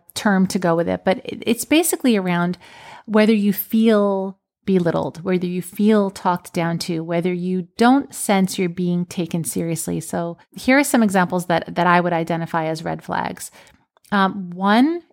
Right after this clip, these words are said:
is that I personally feel a red flag going up if a provider ever tells me not to do my own research. Um, you know, I've gotten some of the most important information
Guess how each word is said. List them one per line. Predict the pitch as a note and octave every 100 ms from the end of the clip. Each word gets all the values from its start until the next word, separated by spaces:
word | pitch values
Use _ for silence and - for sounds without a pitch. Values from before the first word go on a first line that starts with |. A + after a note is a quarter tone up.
| _ -
is | G3 F#3 F3+ F3 -
that | F3 E3+ E3+ -
I | G3+ A3 A#3 -
personally | - A3 G#3 G3+ F3+ E3+ E3 E3+ _
feel | - A3 A#3 A#3+ -
a |
red | F#3 F#3+ F#3
flag | - F#3 F3+
going | F3 D#3+ D#3+
up | D#3+ - _ _ _ _
if | G3+ G3
a |
provider | F#3 F#3 F#3+ G3 F#3+ -
ever | B3 B3 A3+
tells | - G3+ F3+
me | F#3+ F3
not | F3 F3 -
to |
do | G3 G3
my | F#3+
own | F#3+ F#3+
research. | E3+ - E3+ E3 - - _ _ _ -
Um, | F3+ F3 F3 -
you | G3+ G3+
know, | F#3+
I've | - G3+
gotten | G#3+ G3 G3
some | - G3
of | F3
the | F#3+
most | F3+ -
important | F3+ - F#3+ F#3+ F#3
information | F3 F3+ E3+ F3 - F#3 F3+